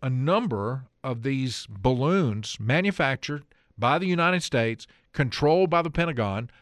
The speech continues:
flying over six states in the Midwest, looking for supposedly drug traffickers and homeland security threats. But they were actually testing this balloon technology. Now, this is back in twenty nineteen. This is twenty twenty-three,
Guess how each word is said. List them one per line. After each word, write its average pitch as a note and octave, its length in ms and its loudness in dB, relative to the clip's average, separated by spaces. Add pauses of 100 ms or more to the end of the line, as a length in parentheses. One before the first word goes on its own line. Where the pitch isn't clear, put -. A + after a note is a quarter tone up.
(120)
flying D#3+ 500 0
over E3+ 220 2
six - 360 -2
states F#3 420 2
in D3 60 2
the C#3 60 0
Midwest, E3+ 680 0 (540)
looking D3 360 0
for D3+ 480 0 (380)
supposedly C3 720 0 (220)
drug D3 340 2
traffickers D#3 720 0 (300)
and C#3 400 -4
homeland C3 540 0
security G#3 460 0
threats. - 560 -10 (500)
But A#2 120 -6
they C#3 100 0
were C#3+ 160 2
actually D3 420 0
testing B2+ 720 -4 (360)
this B2+ 160 0
balloon B2 480 0
technology. C#3 880 -2 (220)
Now, B2 100 0
this F3+ 180 -2
is G#3+ 80 0
back E3+ 300 2
in C#3 80 0
twenty D#3 300 -2
nineteen. C#3+ 500 0
This C#3+ 180 -4
is G3 80 -6
twenty F3+ 320 2
twenty-three, C#3 840 -2